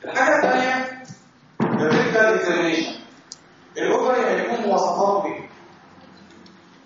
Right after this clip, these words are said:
ها؟ أول حاجة ايه؟ تمام زي ما هو قال، صغير. صعب إن أنا أوصل له أصلًا بالريكتال اكزامينيشن. سمول، ديفيكالت، كومبليكيت، لو-، لوكيت. دي أول حاجة، حاجة صغيرة جدًا، صعب إن أنا أوصل له.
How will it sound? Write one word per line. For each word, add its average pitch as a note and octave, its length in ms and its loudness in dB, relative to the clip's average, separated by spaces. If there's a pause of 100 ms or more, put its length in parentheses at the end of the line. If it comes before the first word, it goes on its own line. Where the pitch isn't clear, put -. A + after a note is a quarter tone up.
(100)
ها؟ E3+ 400 -4 (440)
أول A#3 280 4
حاجة G#3+ 120 -2
ايه؟ - 480 -4 (200)
تمام D#3 240 -2
زي - 120 -4
ما D#3+ 100 -4
هو - 120 0
قال، - 460 2
صغير. - 500 0 (420)
صعب G#3+ 300 2
إن G#3 100 0
أنا G#3+ 100 0
أوصل - 320 0
له - 160 2
أصلًا - 240 -2
بالريكتال - 280 -6
اكزامينيشن. E3+ 480 -8 (420)
سمول، - 680 -4 (200)
ديفيكالت، E3 540 0 (180)
كومبليكيت، D#3+ 680 -2
لو-، F3+ 380 2
لوكيت. E3 580 0 (840)
دي C#3+ 120 -2
أول E3+ 260 2
حاجة، E3 180 2
حاجة D#3+ 260 0
صغيرة E3+ 480 0
جدًا، - 220 -6
صعب E3 240 2
إن E3 60 2
أنا - 140 2
أوصل - 180 0
له. - 380 -2